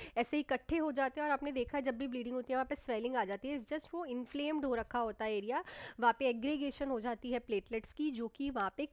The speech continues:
क्लॉट फॉर्मेशन कर देते हैं, जिससे ब्लीडिंग स्टॉप हो जाती है, ठीक है। So सबसे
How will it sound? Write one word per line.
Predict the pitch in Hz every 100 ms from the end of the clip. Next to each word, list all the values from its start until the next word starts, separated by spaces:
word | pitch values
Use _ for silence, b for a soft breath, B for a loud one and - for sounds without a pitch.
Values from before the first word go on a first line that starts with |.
| _
क्लॉट | 294 277 254 269 294 -
फॉर्मेशन | 269 247 214 208 247
कर | 240 214
देते | 185 196 262
हैं, | 269
जिससे | 240 - 277
ब्लीडिंग | 220 208 254
स्टॉप | 262 269 240 -
हो | 226
जाती | 196 170 - 190
है, |
ठीक | - 247 254
है। | 339 B B B -
So | 285 320 415 B -
सबसे | 320 - -